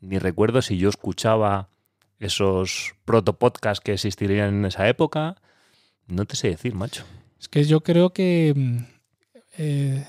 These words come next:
Speaker 2: ciertos, ciertos podcasts así de, de movidas más personales y tal,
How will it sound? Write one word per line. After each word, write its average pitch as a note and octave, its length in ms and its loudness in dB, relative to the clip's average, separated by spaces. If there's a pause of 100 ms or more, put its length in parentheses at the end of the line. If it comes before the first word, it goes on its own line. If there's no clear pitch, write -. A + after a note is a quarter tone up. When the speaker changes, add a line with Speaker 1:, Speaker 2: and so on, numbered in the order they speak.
(160)
Speaker 2:
ciertos, F3 880 0
ciertos E3 460 0
podcasts F#3 560 -4
así C#3+ 260 -2
de, A#2+ 400 0
de A2 120 -6
movidas A#2+ 380 0
más C3 180 2
personales A#2 1080 -4
y C3 80 -6
tal, E3 280 -4